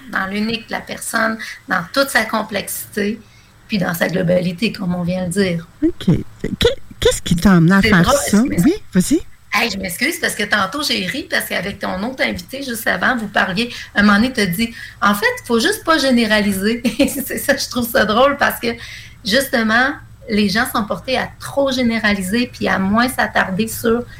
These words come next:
Speaker 1: l'être unique qu'on est. Fait que c'est juste ça que je voulais dire comme complément. Dans, dans
Speaker 2: Et là, j'ai eu peur. Je pensais que t'allais dire, « Ben non, c'est au contraire, faut généraliser, maintenant. »
Speaker 1: Pas du tout. <laughs>
Speaker 2: J'aime ça, j'aime ça, des fois, la controverse. C'est bien correct, euh, Carole.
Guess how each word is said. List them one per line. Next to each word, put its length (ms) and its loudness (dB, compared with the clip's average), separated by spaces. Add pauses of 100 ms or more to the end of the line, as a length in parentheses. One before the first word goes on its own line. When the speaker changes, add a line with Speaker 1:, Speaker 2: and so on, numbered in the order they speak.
(160)
Speaker 1:
l'être 440 2
unique 280 0 (100)
qu'on 240 0
est. 140 2 (420)
Fait 80 -2
que 100 -12
c'est 120 4
juste 220 0
ça 100 0
que 120 -2
je 160 0
voulais 220 2
dire 260 2
comme 220 -2
complément. 560 0
Dans, 300 -4 (200)
dans 60 -4
Speaker 2:
Et 140 6
là, 160 6
j'ai 220 4
eu 120 4 (120)
peur. 360 4
Je 140 -2
pensais 340 0
que 80 -8
t'allais 260 2
dire, « 200 2
Ben 200 4
non, 160 2
c'est 240 -2
au 60 0
contraire, 480 2
faut 200 -2
généraliser, 840 2
maintenant. » 240 2 (640)
Speaker 1:
Pas 80 -2
du 80 -12
tout. 240 -10 (160)
<laughs> 220 0
Speaker 2:
J'aime 180 4
ça, 140 2 (200)
j'aime 200 4
ça, 240 2
des 160 2
fois, 160 0
la 120 2
controverse. 560 0
C'est 120 -2
bien 120 2
correct, 520 -2
euh, 120 2
Carole. 460 0